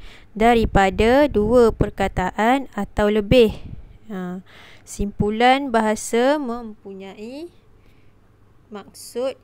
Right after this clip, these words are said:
yang berbeza daripada makna perkataan yang membentuk kata tersebut. Ha,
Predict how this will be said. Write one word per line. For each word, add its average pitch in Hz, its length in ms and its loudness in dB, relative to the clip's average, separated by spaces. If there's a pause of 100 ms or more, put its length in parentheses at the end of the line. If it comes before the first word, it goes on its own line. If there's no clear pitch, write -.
yang 226 400 -10
berbeza 220 720 -4
daripada 190 880 -6
makna 196 400 -8
perkataan 190 1200 -8 (1040)
yang 208 240 -4
membentuk 196 560 -6
kata 208 240 -6
tersebut. 185 720 -10 (880)
Ha, 185 560 -20